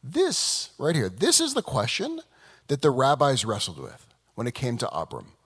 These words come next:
What was it about him? Because Torah really, it doesn't say much at all. We have lots of texts about what he does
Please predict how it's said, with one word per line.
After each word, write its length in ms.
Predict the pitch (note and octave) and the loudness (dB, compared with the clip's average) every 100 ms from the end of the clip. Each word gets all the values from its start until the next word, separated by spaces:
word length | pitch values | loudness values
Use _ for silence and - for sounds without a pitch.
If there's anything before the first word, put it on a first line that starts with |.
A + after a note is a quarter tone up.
| _ - - | _ -20 -12
What 520 | C#3 G3 D4+ - D3+ | 2 6 6 6 0
was 320 | D3 E3 D3 | 4 4 4
it 100 | F3 | 2
about 300 | C#3 B2 A#2 | 2 2 2
him? 240 | - A2+ - _ _ _ _ | -4 -14 -18 _ _ _ _
Because 420 | G3 B3+ B3+ A#3 - - - | 0 2 0 -2 -10 -16 2
Torah 300 | B3 G3+ E3+ | 8 8 8
really, 340 | A3 D4 G3 | 2 0 0
it 120 | C#3 | 4
doesn't 260 | A3 G#3 F3+ | 4 6 2
say 180 | - D#3+ | 2 2
much 240 | D#3 C#3 | 2 0
at 80 | C3+ | -2
all. 360 | C#3+ C3 - _ _ _ _ _ _ _ _ _ _ _ _ _ _ | -2 -4 -12 _ _ _ _ _ _ _ _ _ _ _ _ _ _
We 140 | C3+ G3 | 0 2
have 120 | E3+ | 2
lots 440 | D3+ G#3+ D4 - | 2 2 2 0
of 100 | E3+ | -4
texts 600 | - F#3 E2+ - - - - | -2 0 0 0 -4 -4 -6
about 280 | C#3+ E3+ E3+ | 2 4 6
what 160 | F3+ | 2
he 40 | F3 | 4
does 240 | F3+ D3 | 4 4